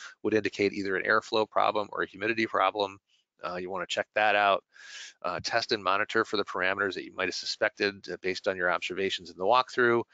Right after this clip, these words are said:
Obviously, we're measuring temperature, humidity, uh, carbon monoxide, carbon dioxide, particulates.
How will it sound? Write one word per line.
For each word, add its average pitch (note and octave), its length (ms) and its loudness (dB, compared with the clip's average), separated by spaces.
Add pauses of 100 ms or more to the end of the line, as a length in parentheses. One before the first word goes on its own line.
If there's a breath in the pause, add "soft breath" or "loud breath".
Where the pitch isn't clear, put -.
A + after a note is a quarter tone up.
(280 loud breath)
Obviously, G2+ 380 0
we're G2+ 120 -2
measuring F#2+ 340 -4
temperature, G2 540 -2
humidity, F#2 720 -2 (400 soft breath)
uh, D#2+ 260 -6
carbon F#2 340 0
monoxide, F#2 600 0
carbon F2+ 320 0
dioxide, E2+ 600 0
particulates. - 960 -2